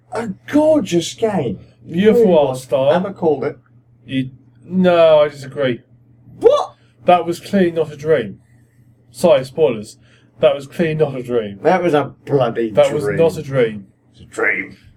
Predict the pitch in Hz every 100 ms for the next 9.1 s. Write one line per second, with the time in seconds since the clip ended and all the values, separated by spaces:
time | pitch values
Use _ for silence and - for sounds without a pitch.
0 | _ _ - 123 127 131 131 135 131 123
1 | - _ - 208 240 240 208 202 - -
2 | 170 - 180 190 175 185 170 160 156 151
3 | 180 170 165 139 165 156 165 165 175 160
4 | - 147 123 - 143 143 165 180 170 151
5 | 165 156 156 - 156 - 156 147 139 151
6 | 143 139 123 117 _ _ _ - 113 -
7 | _ - 131 107 90 82 - - - 143
8 | 180 180 160 185 143 170 - 156 113 101